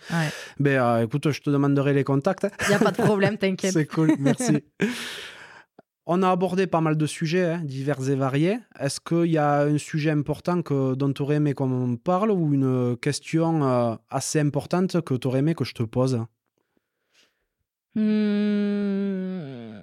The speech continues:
Speaker 1: pas forcément. Après, bon, on a beaucoup parlé de moi pour le coup, du coup, de mon histoire et tout ça, mais bon, c'était un peu le, le but
Speaker 2: Ah
Speaker 1: aussi
Speaker 2: bah
Speaker 1: du
Speaker 2: oui.
Speaker 1: podcast, <laughs> pour le coup.
Speaker 2: <laughs>
Speaker 1: Mais, euh... Non, je pense qu'on a fait le tour parce que ce qui est intéressant, c'est qu'on a pu aussi un peu parler du rugby féminin, tu vois, et c'est quelque chose qui me tient à cœur aussi de pouvoir, euh,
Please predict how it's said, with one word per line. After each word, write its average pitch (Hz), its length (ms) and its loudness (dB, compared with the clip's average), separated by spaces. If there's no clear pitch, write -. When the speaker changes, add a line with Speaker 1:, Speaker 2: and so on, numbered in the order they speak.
Speaker 1:
pas 214 240 2
forcément. 233 880 0
Après, 220 260 0
bon, 185 220 2
on 180 40 0
a 185 60 4
beaucoup 185 280 0
parlé 202 300 0
de 196 60 2
moi 208 160 2
pour 190 180 0
le 185 80 2
coup, 202 180 -2
du 180 120 -2
coup, 202 140 -4
de 185 100 2
mon 175 160 0
histoire 175 280 0
et 175 40 2
tout 156 60 -4
ça, 196 160 0
mais 185 100 0
bon, 165 140 -2
c'était 170 180 -4
un 165 120 0
peu 175 140 -4
le, 160 260 2
le 165 140 0
but 160 240 -4
Speaker 2:
Ah 120 80 -2
Speaker 1:
aussi 120 80 0
Speaker 2:
bah 127 100 4
Speaker 1:
du 165 60 6
Speaker 2:
oui. 175 140 4
Speaker 1:
podcast, 208 640 -2
<laughs> - 60 -8
pour 202 100 4
le 214 220 4
coup. 269 180 2
Speaker 2:
<laughs> 208 400 -12
Speaker 1:
Mais, 208 420 4
euh... 185 1300 4
Non, 180 180 2
je 208 80 -4
pense 214 160 0
qu'on 208 140 2
a 202 60 2
fait 226 120 2
le 226 60 0
tour 277 180 0
parce 208 180 -2
que 208 100 -2
ce - 40 -6
qui - 80 0
est 208 40 2
intéressant, 196 380 -2
c'est 208 100 -6
qu'on 190 160 0
a 165 80 2
pu 160 140 -6
aussi 180 200 0
un 180 80 2
peu 180 80 2
parler 180 240 2
du 170 140 -2
rugby 185 200 0
féminin, 185 400 0
tu - 140 -6
vois, 190 140 2
et - 20 0
c'est 170 220 -4
quelque - 180 -10
chose - 160 -12
qui - 100 -8
me 170 60 -2
tient 160 160 -8
à 160 60 -6
cœur 170 160 -4
aussi 170 240 -4
de 175 100 0
pouvoir, 165 380 -2
euh, 165 80 0